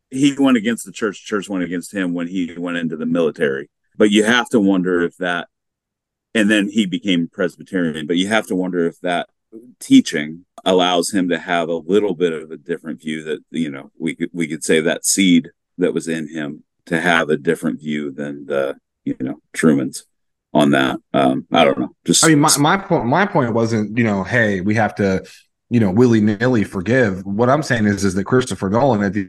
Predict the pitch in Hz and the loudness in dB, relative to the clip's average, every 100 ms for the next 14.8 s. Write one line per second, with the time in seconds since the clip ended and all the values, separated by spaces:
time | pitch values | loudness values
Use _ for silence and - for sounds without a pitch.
0 | _ 101 104 92 92 135 104 85 117 123 | _ -4 -2 0 2 4 2 2 2 2
1 | 101 95 92 117 120 95 87 127 139 - | 0 -2 -2 0 0 0 0 0 0 -12
2 | - _ - - - 107 101 110 101 110 | -18 _ -20 -18 -4 -2 0 2 4 6
3 | 104 101 95 92 113 123 117 117 113 123 | 6 2 2 4 4 4 4 2 4 4
4 | 117 104 120 123 104 101 113 160 135 92 | 4 2 4 2 0 0 2 0 0 -4
5 | 87 92 _ _ _ _ 113 117 110 107 | -4 -8 _ _ _ _ 0 2 4 2
6 | 107 107 110 107 107 117 117 123 127 120 | 2 2 2 4 4 4 4 4 2 0
7 | 120 101 101 123 113 107 117 107 98 110 | 0 0 0 0 0 2 2 2 2 0
8 | 104 139 147 117 104 95 113 131 110 127 | 2 2 2 0 -2 2 2 2 2 2
9 | 143 131 127 117 113 127 127 117 117 139 | 2 4 2 2 0 0 2 0 0 2
10 | 135 123 101 139 139 113 110 120 120 98 | 2 0 -2 0 0 0 4 4 2 -2
11 | 98 90 - 98 95 92 90 90 110 107 | -2 -2 -2 0 2 0 -2 -6 -2 2
12 | 120 117 - 92 85 80 80 82 80 90 | 4 4 0 -4 -4 -6 -6 -6 -4 -2
13 | 101 101 98 - - _ - 123 127 131 | 0 0 -4 -8 -20 _ 2 4 4 2
14 | 120 110 127 117 107 120 104 110 | 2 2 0 0 0 2 2 2